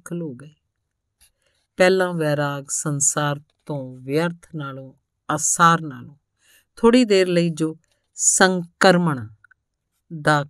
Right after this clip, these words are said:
ਕਾਲ ਹੁੰਦਾ ਹੈ, ਉਹਦੀ ਗੱਲ ਕਰ ਰਹੇ ਹਨ ਫਰੀਦ। ਜਦ ਸੰਸਾਰ ਤੋਂ ਵੈਰਾਗ ਹੋ ਜਾਂਦਾ ਹੈ, ਪਰਮਾਤਮਾ ਨਾਲ ਰਾਗ ਅਜੇ ਜਾਗਿਆ ਨਹੀਂ ਹੁੰਦਾ।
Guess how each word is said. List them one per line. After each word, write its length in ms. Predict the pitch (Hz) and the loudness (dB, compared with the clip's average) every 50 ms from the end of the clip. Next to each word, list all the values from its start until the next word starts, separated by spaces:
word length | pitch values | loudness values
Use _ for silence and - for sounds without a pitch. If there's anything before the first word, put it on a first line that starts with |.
| _ - | _ 0
ਕਾਲ 340 | - 165 165 160 160 160 165 | 4 6 6 6 6 4 0
ਹੁੰਦਾ 320 | 151 160 156 135 127 135 | -4 -8 -8 -10 -10 -10
ਹੈ, 40 | 139 | -10
ਉਹਦੀ 240 | 147 151 151 160 160 | -10 -8 -8 -8 -8
ਗੱਲ 220 | 151 143 139 135 | -6 -8 -8 -10
ਕਰ 260 | 139 - - 147 147 147 | -10 -10 -10 -8 -8 -8
ਰਹੇ 140 | 156 160 | -10 -12
ਹਨ 220 | 170 165 160 151 143 | -12 -14 -18 -20 -20
ਫਰੀਦ। 400 | - _ - 147 147 143 143 147 _ _ _ _ _ _ _ _ - | -20 _ -20 -18 -18 -20 -20 -20 _ _ _ _ _ _ _ _ 2
ਜਦ 180 | 175 190 185 175 | 4 4 4 2
ਸੰਸਾਰ 560 | 170 - - 180 170 170 165 - 160 151 147 | -2 -4 -2 -2 -2 -2 -2 -4 -4 -4 -4
ਤੋਂ 200 | 147 - 156 147 | -6 -6 -6 -4
ਵੈਰਾਗ 420 | 147 143 143 139 139 139 143 143 143 135 | -4 -4 -4 -4 -6 -8 -10 -12 -12 -14
ਹੋ 140 | 139 143 127 | -14 -14 -14
ਜਾਂਦਾ 400 | - 127 123 123 131 127 143 143 | -14 -14 -16 -16 -18 -20 -20 -20
ਹੈ, 60 | - _ _ _ _ _ _ _ _ _ _ | -20 _ _ _ _ _ _ _ _ _ _
ਪਰਮਾਤਮਾ 600 | - 165 160 151 156 147 143 143 147 - 151 147 147 | -2 0 0 0 -2 -4 -6 -8 -10 -10 -10 -8 -6
ਨਾਲ 260 | 147 143 143 139 127 131 | -6 -8 -8 -10 -10 -8
ਰਾਗ 380 | 135 139 143 143 147 156 160 170 | -6 -4 -4 -4 -4 -2 -2 -4
ਅਜੇ 180 | 165 170 165 | -4 -4 -6
ਜਾਗਿਆ 440 | 156 151 143 139 135 123 143 143 147 | -6 -6 -8 -8 -8 -12 -12 -12 -12
ਨਹੀਂ 180 | 151 160 160 156 | -12 -12 -14 -16
ਹੁੰਦਾ। 320 | 160 135 113 - - | -16 -18 -18 -20 -20